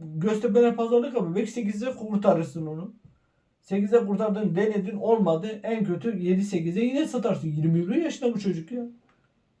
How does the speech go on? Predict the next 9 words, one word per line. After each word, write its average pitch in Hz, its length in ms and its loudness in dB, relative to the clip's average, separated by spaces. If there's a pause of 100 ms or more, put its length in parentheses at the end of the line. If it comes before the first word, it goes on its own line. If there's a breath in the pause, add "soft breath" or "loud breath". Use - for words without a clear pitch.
(560)
En 185 140 -4
azından 233 540 2 (380)
yirmi 196 600 2
sekizine 196 480 4
kadar 202 260 2
beklemezsin. 202 920 -2
Dersin 190 440 2
ki 196 60 0 (180)
o 175 340 0